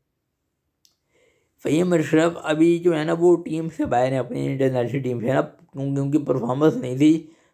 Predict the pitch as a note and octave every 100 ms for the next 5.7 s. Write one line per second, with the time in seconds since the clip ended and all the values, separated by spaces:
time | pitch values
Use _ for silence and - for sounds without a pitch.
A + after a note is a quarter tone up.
0 | _ C3+ C#3+ D3+ C#3 C#3+ C#3+ C3+ A#2+ B2+
1 | A#2+ B2 B2+ B2 C#3 D#3 E3 - - _
2 | - D#3 D#3+ E3 E3+ E3 E3+ E3+ D3+ D#3+
3 | D#3 C#3 - D#3+ D#3 D#3+ D#3 D3 - _
4 | E3 E3 E3+ D#4 F#3 F#3 F3+ D4+ D#3+ D#4
5 | C#3+ C#3 C3+ C3 C3+ D3+